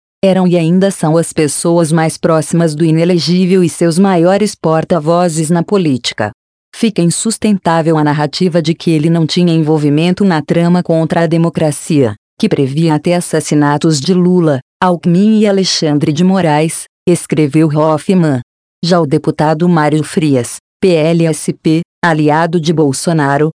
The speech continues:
afirmou que a delação é usada como parte de um movimento político para legitimar ações arbitrárias. "Estão trazendo uma matéria antiga como novidade para justificar ações ilegais.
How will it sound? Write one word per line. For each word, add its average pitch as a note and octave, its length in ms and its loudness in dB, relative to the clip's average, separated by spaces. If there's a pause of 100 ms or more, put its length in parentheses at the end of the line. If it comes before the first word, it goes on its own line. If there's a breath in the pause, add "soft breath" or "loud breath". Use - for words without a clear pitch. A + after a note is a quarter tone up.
(140)
afirmou E3 500 0
que F3+ 120 -2
a E3+ 40 0
delação E3+ 600 0
é E3+ 60 0
usada D3 420 0
como D#3+ 280 0
parte E3+ 380 -2
de D#3+ 100 0
um F#3 80 2
movimento E3 600 2
político F3 640 0
para F3 180 0
legitimar D3 760 0
ações D#3+ 480 -2
arbitrárias. C#3 840 0 (440)
"Estão G#3+ 400 0
trazendo F3+ 580 0
uma F3+ 180 2
matéria E3 500 0
antiga D3+ 400 0
como E3+ 220 0
novidade D#3 640 0
para F3+ 240 0
justificar E3 800 -2
ações D#3 440 -2
ilegais. C#3+ 640 0